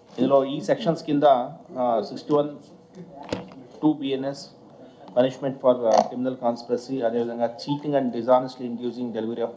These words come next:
property, punishment for criminal breach of trust and criminal misappropriation కింద, అదేవిధంగా ఆంధ్రప్రదేశ్ Protection of Depositors of the Financial Establishment Act సెక్షన్ ఫైవ్ కింద ఈ టూ ఫార్టీ ఎయిట్ బార్ ట్వంటీ ట్వంటీ ఫైవ్ అనే కేసుని మనం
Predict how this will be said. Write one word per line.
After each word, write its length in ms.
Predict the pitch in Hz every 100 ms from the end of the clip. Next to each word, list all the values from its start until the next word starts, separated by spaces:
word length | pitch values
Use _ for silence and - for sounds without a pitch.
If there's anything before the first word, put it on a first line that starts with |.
| 101
property, 380 | 95 104 - - - - - - - - - -
punishment 360 | 131 143 - 143
for 120 | 139 127 -
criminal 280 | 135 143 123
breach 200 | 123 120
of 120 | 117 -
trust 460 | 143 - - - 120
and 100 | 110 131
criminal 260 | 135 143 127
misappropriation 760 | 120 131 - 127 - 117 - 117
కింద, 180 | 113 117 123 - - - - - - - - - - -
అదేవిధంగా 720 | - 123 127 127 131 135 117 - 110
ఆంధ్రప్రదేశ్ 540 | 131 147 147 151 147 -
Protection 340 | 127 - -
of 80 | 143
Depositors 680 | 147 123 - 143 143 147 139 127
of 40 |
the 120 | 127 127
Financial 480 | 123 123 123 127
Establishment 600 | 110 - 123 117 - 107 101 104
Act 180 | 104 -
సెక్షన్ 360 | 110 - - 107
ఫైవ్ 160 | 110 113
కింద 200 | 113 117 160 - - - - - - - -
ఈ 60 |
టూ 160 | - 139
ఫార్టీ 420 | 139 147 143 127
ఎయిట్ 220 | 139 147
బార్ 160 | 139 135
ట్వంటీ 220 | 127 123
ట్వంటీ 240 | 120 113 -
ఫైవ్ 120 | 113 110
అనే 140 | 107
కేసుని 440 | 107 120 117 117
మనం 280 | 107 101 95